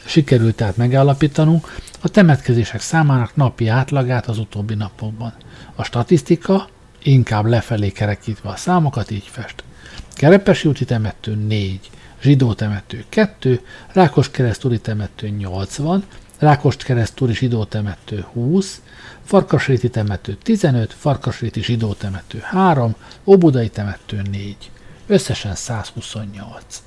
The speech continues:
Ez volt körülbelül a tegnapi temetkezési statisztikája. Az utóbbi héten egyes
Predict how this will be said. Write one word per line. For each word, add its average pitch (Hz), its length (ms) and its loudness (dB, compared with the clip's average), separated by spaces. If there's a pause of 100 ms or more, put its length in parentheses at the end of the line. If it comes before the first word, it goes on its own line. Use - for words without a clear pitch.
(1000)
Ez 131 260 4
volt 117 240 2
körülbelül 123 380 6
a 110 60 2
tegnapi 113 480 0
temetkezési 110 840 -2
statisztikája. 113 960 -6 (1400)
Az 123 120 -2
utóbbi 139 420 4
héten 170 540 0
egyes 117 400 -2